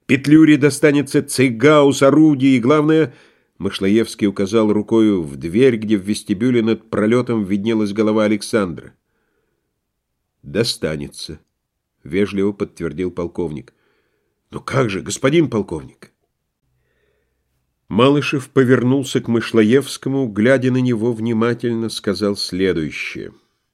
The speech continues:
"Господин поручик, Петлюре через три часа достанутся сотни живых жизней, и единственное, о чем я жалею,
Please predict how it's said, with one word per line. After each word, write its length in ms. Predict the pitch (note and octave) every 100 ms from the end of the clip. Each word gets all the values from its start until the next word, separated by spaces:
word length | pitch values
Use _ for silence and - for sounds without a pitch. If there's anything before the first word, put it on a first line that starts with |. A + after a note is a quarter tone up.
| _ _ _ _ _ _ _ -
"Господин 600 | - - - G#2 E3 B2+
поручик, 720 | B2 A#2 G2+ - - _ - _ _ _ _ _ _ _ _ _ -
Петлюре 580 | A2 A2 A#2+ C#3 B2
через 420 | A2 - A2 G#2+ -
три 200 | A#2+ A#2+
часа 440 | - G#2+ - B2+
достанутся 680 | A2 - - B2 A2 - G#2
сотни 500 | - B2+ A#2+ - G#2
живых 420 | F#2+ G2 G#2+ F2+
жизней, 720 | E2+ B2+ B2+ E2 B1+ _ _ _ _ _ _ _ _ _ _ _
и 80 | -
единственное, 760 | G#2+ B2+ A#2+ D#3+ B2+ - C3 B2+
о 40 |
чем 280 | A#2+ C#3 B2+
я 180 | A2+ A2+
жалею, 640 | G#2+ B2 E3 C3 F2 -